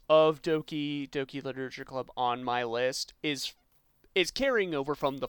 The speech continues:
first time I played it, not necessarily this replay we did for the episode,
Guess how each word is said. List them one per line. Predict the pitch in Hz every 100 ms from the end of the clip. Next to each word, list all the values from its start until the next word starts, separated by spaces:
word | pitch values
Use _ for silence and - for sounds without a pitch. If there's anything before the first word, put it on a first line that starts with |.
| -
first | 127 117 -
time | 98 104 98
I | 98
played | - 104 101
it, | 101 139
not | 143 147
necessarily | 143 139 135 143 123 120 117
this | - 120 110 - - _ _ _ 127
replay | 151 143 - 143 131
we | 127
did | 120 117 -
for | 131 120
the | 117 123
episode, | 123 143 170 160 190